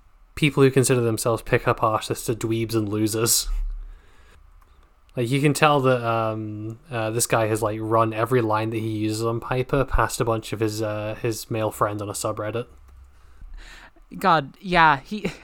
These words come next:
Speaker 2: and the lines he uses are not very good. This whole thing
Speaker 1: <laughs>
Speaker 2: kind of is, it's, it's very creepy. He,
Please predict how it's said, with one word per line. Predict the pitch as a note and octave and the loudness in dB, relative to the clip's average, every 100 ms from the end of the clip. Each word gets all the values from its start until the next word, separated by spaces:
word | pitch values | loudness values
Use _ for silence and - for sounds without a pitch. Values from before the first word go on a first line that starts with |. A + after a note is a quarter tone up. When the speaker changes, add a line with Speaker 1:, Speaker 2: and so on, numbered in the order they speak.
| - | -2
Speaker 2:
and | A#3 A#3+ F3+ | 0 -2 2
the | B3 | 2
lines | B3+ A3 C#4+ E4 D4 | 4 4 4 4 0
he | B3+ A3+ | -2 -2
uses | A3 A3 A3 G3 | -2 0 0 2
are | G3 | 2
not | E3+ G3 F3+ | 6 4 4
very | E3+ G3+ G3 G3 | -2 0 0 0
good. | F3 G3 F3+ E3+ F3 - - | 2 2 4 0 -6 -12 -14
This | F#3 F#3 | -4 0
whole | A2 C4 | 4 6
thing | C3 G#3 D3+ | 6 4 4
Speaker 1:
<laughs> | - | 4
Speaker 2:
kind | A3 F3+ | 4 4
of | F3+ | 0
is, | F3 E3+ F3+ - - | 0 -2 -6 -8 -14
it's, | G3 F#3 - - | -10 -8 -10 -8
it's | F3+ - | -6 -4
very | F3+ F#3+ A3+ | -2 -2 -2
creepy. | - A#3+ B3 F#3+ E3 E3 _ _ | -2 -2 -2 -2 -2 -2 _ _
He, | C4 D3+ G3 | -18 -10 -10